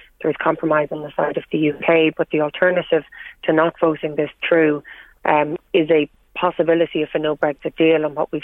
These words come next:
seen very clearly from, um, business,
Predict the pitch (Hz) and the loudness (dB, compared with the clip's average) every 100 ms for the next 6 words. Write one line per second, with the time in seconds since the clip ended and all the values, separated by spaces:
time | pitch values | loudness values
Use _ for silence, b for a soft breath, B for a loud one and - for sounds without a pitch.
0 | - 170 165 156 B B B 170 156 - | 0 2 2 -2 B B B 0 2 0
1 | 180 185 170 151 - 165 156 147 b b | 0 2 0 -4 0 0 0 -6 b b
2 | b - 156 147 170 175 180 | b -4 -4 -4 -6 0 -2